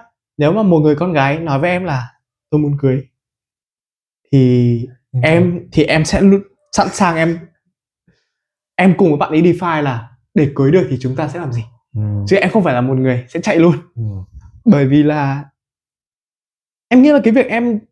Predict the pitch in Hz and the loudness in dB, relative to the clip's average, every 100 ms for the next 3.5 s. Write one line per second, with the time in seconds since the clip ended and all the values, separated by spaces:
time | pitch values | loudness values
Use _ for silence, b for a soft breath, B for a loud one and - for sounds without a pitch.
0 | - 240 - 160 147 220 170 190 185 - | 2 2 2 0 0 0 2 2 0 -8
1 | _ _ _ _ _ _ _ _ _ 135 | _ _ _ _ _ _ _ _ _ -2
2 | 123 123 123 160 175 156 143 180 196 151 | 0 0 0 -2 0 2 2 0 -2 -2
3 | 123 123 117 113 | 0 -2 -2 -4